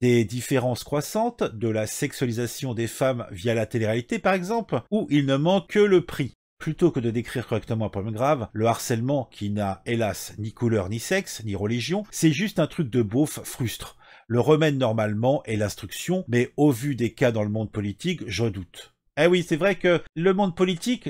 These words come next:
ne nous donne pas un bel exemple. Je suis également scandalisé par la campagne pour la banque alimentaire, pratiquement que des retraités blancs dans les supermarchés. Encore de la discrimination. Cette vidéo est raciste et non inclusive. J'aurais tendance à être d'accord avec lui.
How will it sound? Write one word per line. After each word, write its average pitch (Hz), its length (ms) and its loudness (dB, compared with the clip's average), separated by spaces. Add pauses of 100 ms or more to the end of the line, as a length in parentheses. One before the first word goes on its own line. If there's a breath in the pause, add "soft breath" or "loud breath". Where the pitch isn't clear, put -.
ne 170 420 -2
nous 160 220 -2
donne 160 260 2
pas 190 520 4
un 151 100 0
bel 165 220 4
exemple. 120 680 0
Je 117 140 4
suis 247 240 2
également 240 420 4
scandalisé 196 880 0
par 139 220 4
la 131 100 4
campagne 170 480 2
pour 139 160 -2
la 113 140 2
banque 139 260 0
alimentaire, 120 600 0
pratiquement 151 520 -2
que 135 100 -4
des 117 140 0
retraités 120 460 -2
blancs 135 340 2 (300 loud breath)
dans 120 80 2
les 139 100 4
supermarchés. 151 800 0 (240 soft breath)
Encore 135 320 0
de 139 60 4
la 135 100 6
discrimination. 123 720 -2 (340)
Cette 180 240 4
vidéo 226 340 2
est 147 80 6
raciste 165 500 -2
et 139 80 4
non 185 120 2
inclusive. 147 640 2 (240)
J'aurais 147 300 6
tendance 196 440 0
à 131 80 2
être 110 80 -4
d'accord 104 300 -2
avec 156 240 -2
lui. 127 220 0